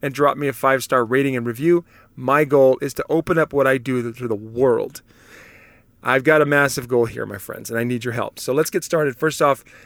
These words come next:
let's talk about this arranger concept. So I wanna talk about how to put everything together like an arranger. And the reason I wanna talk about this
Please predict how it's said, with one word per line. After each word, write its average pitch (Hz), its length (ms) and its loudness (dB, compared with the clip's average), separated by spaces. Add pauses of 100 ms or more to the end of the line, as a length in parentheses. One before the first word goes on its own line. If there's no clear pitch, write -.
(140)
let's 180 160 0
talk 196 180 -4
about 170 260 0
this 147 200 -2
arranger 127 480 -4
concept. 117 560 -6
So 123 220 0
I 139 100 0
wanna 180 240 2
talk 160 240 -2
about 143 200 -6
how 127 140 -2
to 127 60 -2
put 170 240 -6
everything 160 400 -4
together 127 340 -2
like 120 180 -2
an 113 80 -10
arranger. 110 580 -8 (840)
And 123 80 -8
the 120 80 -2
reason 165 260 4
I 170 40 8
wanna 151 240 4
talk 151 240 -6
about 123 200 -2
this 113 240 -4